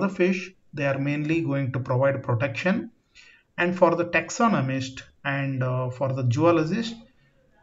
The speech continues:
the scales can be used as, uh, I mean, they can be used for classification of fishes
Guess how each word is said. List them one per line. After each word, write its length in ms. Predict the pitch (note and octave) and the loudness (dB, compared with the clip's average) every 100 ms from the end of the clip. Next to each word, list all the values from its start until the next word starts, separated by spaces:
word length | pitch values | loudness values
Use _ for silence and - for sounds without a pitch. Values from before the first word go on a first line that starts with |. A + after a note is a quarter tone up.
| _ _ _ _ _ | _ _ _ _ _
the 160 | C#3 C#3 | -2 0
scales 520 | - - F#3+ G3+ F#3+ | 0 0 2 2 0
can 240 | - D3+ | -2 -2
be 100 | D3 | 0
used 440 | C#3+ E3+ F#3 F#3 - - _ _ - | 2 4 4 2 -4 -16 _ _ -6
as, 320 | D3 D3+ D3+ D3+ - _ _ _ _ _ | -4 -2 -4 -6 -14 _ _ _ _ _
uh, 420 | C#3 C3 B2+ B2+ C3 - _ _ _ - - | -6 -4 -2 -4 -6 -12 _ _ _ -20 -10
I 120 | C#3+ | -4
mean, 180 | D3 D3+ | 0 0
they 100 | C3+ | 0
can 200 | C3+ D3 | -2 -2
be 80 | C#3+ | 0
used 300 | D3 A3 - | 0 0 -4
for 240 | - C3+ B2+ - | -2 0 0 -2
classification 840 | - A#2+ - - E3 F3+ E3 E3 E3 | -4 -4 -2 -4 -2 2 2 2 -4
of 100 | E3 | -6
fishes 420 | - D3+ F3 F#3 | -6 -6 -4 -4